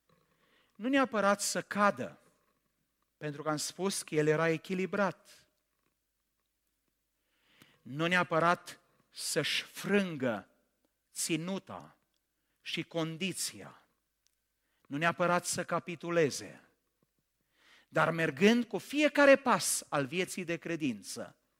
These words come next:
Epafrodit ducea o povară.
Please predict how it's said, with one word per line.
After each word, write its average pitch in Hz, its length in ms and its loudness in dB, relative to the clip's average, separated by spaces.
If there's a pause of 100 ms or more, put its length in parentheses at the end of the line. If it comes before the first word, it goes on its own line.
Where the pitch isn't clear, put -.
(1000)
Epafrodit 143 960 -4 (580)
ducea 131 420 -10
o 120 140 -2
povară. 107 580 -14